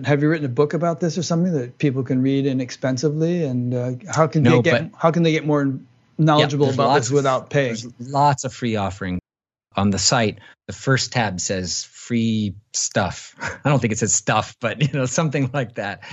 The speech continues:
Speaker 2: Uh, I made a movie. I interviewed, uh, all these people I've been talking about, Adyashanti, Rupert Spira, Michael Meade, just really beautiful souls. And I actually asked them to make a statement to my son when he turns eighteen, which will be eight years from now.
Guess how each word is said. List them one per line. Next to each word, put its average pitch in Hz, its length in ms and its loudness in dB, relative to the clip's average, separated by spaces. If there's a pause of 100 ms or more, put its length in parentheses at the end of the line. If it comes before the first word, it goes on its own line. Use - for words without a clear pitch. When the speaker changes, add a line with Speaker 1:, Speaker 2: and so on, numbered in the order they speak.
(320)
Speaker 2:
Uh, 107 160 2
I 113 80 0
made 117 200 2
a 104 40 -2
movie. 139 560 4 (360)
I 160 140 -2
interviewed, 107 640 2
uh, 92 180 2
all 107 120 4
these 98 160 2
people 101 220 2
I've 92 40 2
been 90 100 2
talking 92 300 2
about, 92 240 2
Adyashanti, 92 600 0
Rupert 87 280 -2
Spira, 90 800 2 (340)
Michael 92 360 2
Meade, 87 440 4
just - 220 -2
really 117 340 4
beautiful 101 400 2
souls. 95 520 2
And - 160 4
I - 60 4
actually 139 340 0
asked 120 320 -2
them 101 240 -4 (300)
to 117 80 0
make 104 440 -2
a 95 300 -2
statement 127 640 2 (200)
to 131 280 4
my 123 320 4
son 107 600 0 (100)
when 110 240 2
he 107 80 4
turns 107 320 4
eighteen, 90 600 2
which - 140 -4
will 98 80 0
be 92 180 -2
eight 113 180 2
years 98 260 2
from 87 180 0
now. 71 280 -4